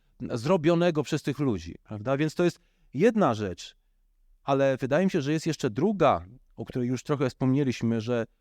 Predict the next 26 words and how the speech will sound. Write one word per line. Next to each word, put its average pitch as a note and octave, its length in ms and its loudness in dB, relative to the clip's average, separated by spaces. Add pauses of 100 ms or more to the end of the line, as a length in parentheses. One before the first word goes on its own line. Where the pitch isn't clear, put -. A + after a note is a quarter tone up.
(120)
o C3+ 100 -2
ile C#3 140 2
ta C#3+ 120 0
pierwsza E3+ 420 2
to C3+ 120 -4
jest B2+ 140 -2
to - 80 -4
oddawanie C#3+ 580 0
czci - 360 -6
czemuś F3+ 480 2
lub C3 160 -2
komuś D#3+ 440 0
innemu C#3+ 460 2
niż B2+ 200 0
Bóg, D3+ 260 0
tak C#3+ 180 -2
jak G#2+ 180 -2
Bogu, A#2 520 0 (800)
to G2+ 100 -8
może F#3+ 280 2
zdarzyć D#3+ 340 0
się C#3 160 -2
również D3+ 320 -2
coś - 420 -6 (800)
bardzo F3+ 280 2
podobnego, C3 760 2